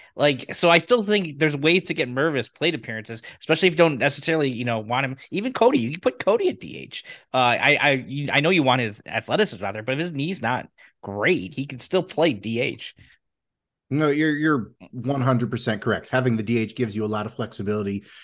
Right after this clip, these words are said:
Speaker 2: you wouldn't have otherwise. But i-, if he is, if he does come back on the roster and he's not quite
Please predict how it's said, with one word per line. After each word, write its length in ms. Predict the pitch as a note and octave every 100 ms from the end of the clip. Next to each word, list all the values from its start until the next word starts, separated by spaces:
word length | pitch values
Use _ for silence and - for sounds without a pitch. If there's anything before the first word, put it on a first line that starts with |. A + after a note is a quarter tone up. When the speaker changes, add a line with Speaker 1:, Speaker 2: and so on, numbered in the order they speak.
| -
Speaker 2:
you 140 | A2
wouldn't 340 | A2 A#2+ G2+ G2
have 240 | B2 G#2
otherwise. 600 | A2 C3 G2+ D#2+ D#2+ F#2+ - - -
But 540 | F2+ C#3 C3 G2+ - - _ _ _ _
i-, 120 | C#3+ C3+
if 180 | C3+
he 180 | C3 A#2+ B2+
is, 540 | D#3 F3+ A3+ - - - _ -
if 100 | C3
he 80 |
does 220 | C3 C#3+ C#3+
come 160 | E3
back 240 | C#3+ D3 D3+
on 80 |
the 60 | D3
roster 300 | C3+ C#3 C#3
and 120 | A#2
he's 200 | A2+ F#2+
not 280 | A2 G#2+ -
quite 400 | G#2 B2+ B2 B2